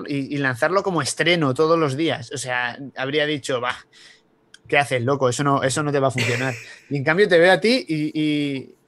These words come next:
y, y efectivamente digo, "Es que bien lo hace, claro que sí".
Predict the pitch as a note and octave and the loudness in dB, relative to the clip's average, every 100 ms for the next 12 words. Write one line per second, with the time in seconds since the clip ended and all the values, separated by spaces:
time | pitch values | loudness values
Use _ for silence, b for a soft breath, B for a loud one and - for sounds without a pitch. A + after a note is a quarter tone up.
0 | - C#3+ C3 B2+ A2 B2 A2+ B2 B2+ D#3 | -10 -6 -4 -6 -8 -8 -8 -8 -4 0
1 | F#3 G3+ F#3 D3 C#3 - D3+ D3 - - | 0 -2 -2 -2 -4 -10 -12 -12 -10 -8
2 | C#3 D#3+ F3+ C#3 E3+ - B2 A#2 C#3+ F3 | -4 -2 0 2 0 0 -8 -8 -6 -6
3 | D#3 F3 D#3 | -8 -8 -8